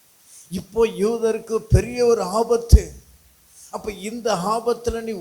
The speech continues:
உதவி செய்யும்படிக்காகவே கர்த்தர் உனக்கு ஒரு, ஒரு ராஜ மேன்மை கொடுத்திருக்கிறார், ஒரு உயர்ந்த பதவி உனக்கு கொடுத்திருக்கிறார். எனக்கு அருமையான தேவனுடைய பிள்ளையே, உன்னையும் என்னையும் ரட்சித்தது ஏன்?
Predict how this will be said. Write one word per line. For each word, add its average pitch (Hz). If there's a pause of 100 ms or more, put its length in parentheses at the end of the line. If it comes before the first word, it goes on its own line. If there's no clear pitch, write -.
(100)
உதவி 240 (160)
செய்யும்படிக்காகவே 226 (300)
கர்த்தர் 233
உனக்கு 226
ஒரு, 233 (100)
ஒரு 202
ராஜ 226
மேன்மை 240
கொடுத்திருக்கிறார், 208 (220)
ஒரு 190
உயர்ந்த 240 (180)
பதவி 262
உனக்கு 226
கொடுத்திருக்கிறார். 175 (1080)
எனக்கு 143
அருமையான 190
தேவனுடைய 196
பிள்ளையே, 185 (400)
உன்னையும் 220
என்னையும் 220
ரட்சித்தது 208 (240)
ஏன்? 220